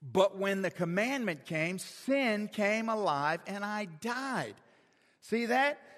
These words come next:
Then he says, "The very commandment that promised life proved to be death to me, for sin, seizing an opportunity through the commandment,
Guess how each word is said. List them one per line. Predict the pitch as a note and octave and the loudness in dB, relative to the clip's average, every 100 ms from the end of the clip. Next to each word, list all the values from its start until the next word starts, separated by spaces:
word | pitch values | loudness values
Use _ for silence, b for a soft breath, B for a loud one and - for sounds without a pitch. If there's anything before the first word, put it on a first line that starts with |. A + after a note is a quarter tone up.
| B B | B B
Then | - B3+ | 2 4
he | A#3+ | 4
says, | - A3 E3 | 2 2 2
"The | F3+ | 2
very | A3 A3+ | 4 4
commandment | F3 G3+ F#3 A3+ B3 G3+ | 2 -2 0 0 0 0
that | F3+ - | -2 -2
promised | G3+ G3 F3+ G3 | -4 -2 -4 0
life | G#3 F#3+ - | 2 2 0
proved | - C4 A#3 G#3 | 0 0 0 -4
to | |
be | F#3 F#3 | -4 -2
death | C#3 A3 A#3 - | 2 2 2 0
to | F3 | -4
me, | D3+ E3+ | -4 -4
for | E3+ | -6
sin, | D#3 - F3 F#3 | -6 -4 -2 -2
seizing | F3 G3+ G3 E3+ | -4 -2 -2 -2
an | F3+ | -2
opportunity | F3+ F3+ E3 G#3 G3 E3 | -2 -2 -4 -4 -4 -4
through | F#3 F#3 | -6 -4
the | D#3+ | -4
commandment, | E3 E3+ G#3 G3+ D3+ D3+ | -4 -4 -2 -2 -2 -6